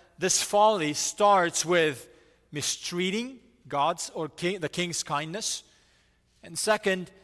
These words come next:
it leads or goes on with or continues with open opposition.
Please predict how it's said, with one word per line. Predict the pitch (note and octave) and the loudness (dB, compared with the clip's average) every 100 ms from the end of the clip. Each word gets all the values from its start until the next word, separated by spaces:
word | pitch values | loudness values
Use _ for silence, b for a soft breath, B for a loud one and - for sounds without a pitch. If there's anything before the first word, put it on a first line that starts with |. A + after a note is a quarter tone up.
| b b - | b b -6
it | F3 C#3 | -4 -2
leads | F3 A#3 G#3+ F3+ E3+ - - | -2 0 0 0 -2 -6 -4
or | D3+ | -8
goes | D3 - G3 F#3 F#3+ | -6 0 0 2 4
on | A3 D#3+ D#3+ E3+ b b b b | 4 4 0 -4 b b b b
with | D#3 F3+ E3+ B2 - _ _ _ _ _ | -2 0 0 -2 -14 _ _ _ _ _
or | - | -16
continues | - D#3+ - A#3+ E3+ D3+ D#3 | -12 -10 -4 -2 -2 -4 -4
with | D3+ - | -8 -4
open | G#3 G3+ F#3 F3 E3+ | 2 2 2 -2 -2
opposition. | E3+ F3 D3 B3 D#3 | -2 -2 -2 0 -2